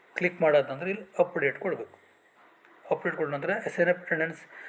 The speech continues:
ಅಪ್ಡೇಟೆಡ್ ಸಕ್ಸಸ್‌ಫುಲ್ ಎಂದು ಬರ್ತದೆ. ಈ ರೀತಿ ಎಲ್ಲ ತರಗತಿಯ, ಆಮ್, ಎಸ್ ಎನ್ ಎಫ್, ಆಮ್, ಪೌಷ್ಟಿಕ ಆಹಾರ ಅಂದ್ರೆ ಮೊಟ್ಟೆ ಅಥವಾ ಬಾಳೆಹಣ್ಣನ್ನು ಕೊಟ್ಟ ಮಾಹಿತಿಯನ್ನ ಫೀಡ್ ಮಾಡಾದ ನಂತರ ನಮ್ದು ಆ ದಿನದ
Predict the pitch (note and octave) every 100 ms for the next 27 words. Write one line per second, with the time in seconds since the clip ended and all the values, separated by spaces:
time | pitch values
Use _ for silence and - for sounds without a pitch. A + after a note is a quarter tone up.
0 | - - - - D#3+ D#3+ E3 - D#3+ E3+
1 | - C#3+ C#3+ F3 - A#2+ - - F3+ F#3+
2 | F#3 F#3 F#3+ G3 G3+ - _ _ - -
3 | C#3+ D#3 F3 F#3 F#3 F3+ E3+ E3+ F3 F#3+
4 | A#3+ - - - - _ _ _ D#3+ D#3
5 | D#3 D3+ D3 D3 D3 D3 D#3 _ _ _
6 | _ _ _ - E3 F#3+ E3+ C#3+ C#3+ -
7 | _ _ E3 D#3 D3 C#3+ C#3 C3+ - -
8 | - - _ _ E3 E3 F#3 F3 D3 C#3
9 | C3+ D#3+ G3 E3+ E3+ F3 E3 E3 D#3 D#3
10 | D3+ D3 D3 D3+ D3+ D3 D3 C#3+ C#3 C#3
11 | C3+ - - - _ - - F3+ E3+ D3+
12 | C#3 C3 - F3 F#3 C3+ C#3 - - D3
13 | C#3+ C#3+ - D#3+ D#3 D#3 C#3 C3